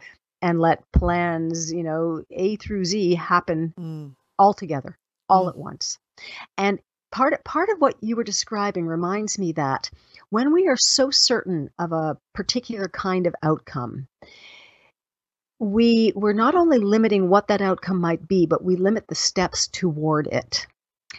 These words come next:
Speaker 2: Mm-hmm.
Speaker 1: And we close off the filters that are able to, to, you know, flow to us. Um,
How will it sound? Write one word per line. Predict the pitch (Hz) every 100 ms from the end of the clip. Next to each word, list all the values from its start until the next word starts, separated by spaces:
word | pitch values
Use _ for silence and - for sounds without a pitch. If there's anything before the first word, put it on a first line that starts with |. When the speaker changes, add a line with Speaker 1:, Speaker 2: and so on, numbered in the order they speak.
| -
Speaker 2:
Mm-hmm. | 160 147
Speaker 1:
And | 185 190 170
we | 175 185 165
close | - - 208 208 233 277 277
off | 233 220 -
the | 180
filters | - - 247 262 - 143 - - - - _ - _ 160
that | 170 175
are | 160 170 -
able | 196 220 214 208
to, | - 208 190 185 180 170 - _
to, | - 190 175 165 165 165 -
you | 180
know, | 156 160 - - 180
flow | - 226 208 220
to | - 123
us. | 131 143 - _ _ -
Um, | 165 156 151